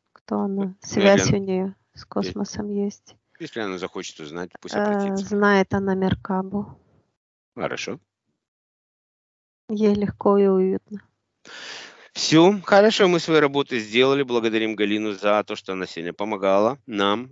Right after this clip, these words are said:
Speaker 2: в работе. Мы очень рады, что все, что было, мы убрали, все нашли и все уничтожили.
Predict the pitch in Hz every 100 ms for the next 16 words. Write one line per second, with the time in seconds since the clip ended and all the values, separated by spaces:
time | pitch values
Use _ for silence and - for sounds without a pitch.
0 | 131 107 101 107 107 127 147 _ _ -
1 | 107 95 - 90 90 95 92 - 90 85
2 | - - 90 82 90 - - 69 62 _
3 | _ 87 90 92 82 78 73 92 117 151
4 | - _ - - _ - 92 85 - 107
5 | 147 _ - - 95 90 71 - 60 -